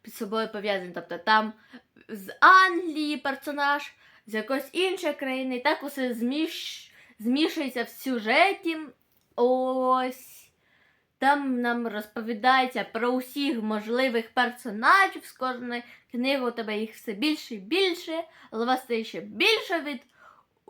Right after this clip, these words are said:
запам'ятовування усього цього. Ти тільки запам'ятав, що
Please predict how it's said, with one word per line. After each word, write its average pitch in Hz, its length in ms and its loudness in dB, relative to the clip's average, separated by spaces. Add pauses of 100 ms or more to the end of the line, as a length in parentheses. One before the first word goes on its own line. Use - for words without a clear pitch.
(120)
запам'ятовування 311 1000 2 (140)
усього 269 460 0
цього. 262 560 4 (920)
Ти 359 200 4
тільки 330 200 -2
запам'ятав, 262 600 0 (100)
що 277 400 -4